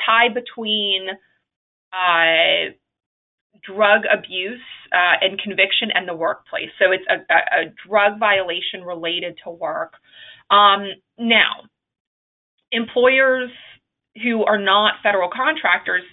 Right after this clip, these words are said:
sort of gloss over the Drug-Free Workplace Act of nineteen eighty-eight and think that's really not my problem. But we have the option, uh, and, and I think it's a, a valuable one,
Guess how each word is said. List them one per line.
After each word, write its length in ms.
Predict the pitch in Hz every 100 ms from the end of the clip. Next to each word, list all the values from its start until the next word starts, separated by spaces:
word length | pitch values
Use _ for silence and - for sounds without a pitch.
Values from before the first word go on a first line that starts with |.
| _ -
sort 140 | 196
of 100 | 190
gloss 280 | 196 190 202
over 220 | 208 202 196
the 80 |
Drug-Free 460 | 175 185 170 - 185
Workplace 480 | 175 180 - 170 170
Act 240 | 160 151 202
of 60 |
nineteen 380 | 190 165 165 180
eighty-eight 380 | 170 170 180 190
and 100 | 190
think 160 | 165 170
that's 160 | 170 - - -
really 220 | 202 190 190
not 160 | -
my 100 | 180 190
problem. 480 | 175 156 - 175 214 - - - - -
But 260 | 311 311 _ _ -
we 280 | 208 277 349
have 240 | 294 269 220
the 140 | 240 -
option, 880 | - 330 554 - - - - - 233 269 _ -
uh, 400 | 214 202 202 202
and, 160 | 214 202 214
and 120 | 214
I 140 | 202
think 160 | 233 214
it's 100 | 214
a, 180 | 180 -
a 60 | 185
valuable 580 | 185 349 453 226 180
one, 420 | 180 175 170 190